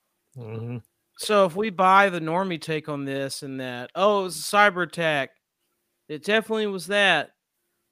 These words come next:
Speaker 2: We go with that idea. Like,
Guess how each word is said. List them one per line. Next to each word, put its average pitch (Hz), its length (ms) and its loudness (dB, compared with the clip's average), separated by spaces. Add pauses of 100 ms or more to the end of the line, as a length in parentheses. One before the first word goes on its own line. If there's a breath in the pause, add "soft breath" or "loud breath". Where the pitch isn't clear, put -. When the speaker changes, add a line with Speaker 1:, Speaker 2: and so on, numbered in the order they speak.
(540)
Speaker 2:
We 175 120 -4
go 180 160 2
with 202 140 0
that 175 440 2
idea. 147 640 -2
Like, 147 380 -4